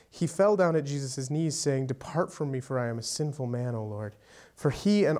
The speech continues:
all who were with him were astonished at the catch of the fish which they had taken, and so also were James and John, the sons of Zebedee, who were partners with Simon. And Jesus said to Simon, "Do not be afraid. From now on, you will catch men." So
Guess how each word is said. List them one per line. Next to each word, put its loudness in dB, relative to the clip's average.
all 6
who 2
were 2
with 2
him -2
were 6
astonished 2
at -14
the -4
catch -4
of -2
the 0
fish 0
which -6
they 2
had 0
taken, 2
and 0
so 6
also 6
were 4
James 2
and 2
John, 6
the 2
sons -2
of -2
Zebedee, 2
who 0
were 6
partners 0
with -4
Simon. -4
And 6
Jesus 4
said 4
to 2
Simon, 4
"Do 2
not 4
be 2
afraid. 2
From 0
now 4
on, -2
you -2
will -2
catch -4
men." -2
So 6